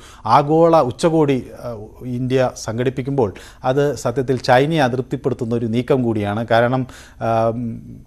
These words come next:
ഈ നമുക്ക് അറിയാം, ദലൈലാമയും ചൈനയും ഒക്കെ തമ്മിലുള്ള പ്രശ്നങ്ങൾ വളരെ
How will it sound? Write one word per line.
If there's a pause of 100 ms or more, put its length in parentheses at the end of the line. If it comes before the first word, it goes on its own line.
(100)
ഈ
നമുക്ക്
അറിയാം, (260)
ദലൈലാമയും
ചൈനയും
ഒക്കെ
തമ്മിലുള്ള
പ്രശ്നങ്ങൾ
വളരെ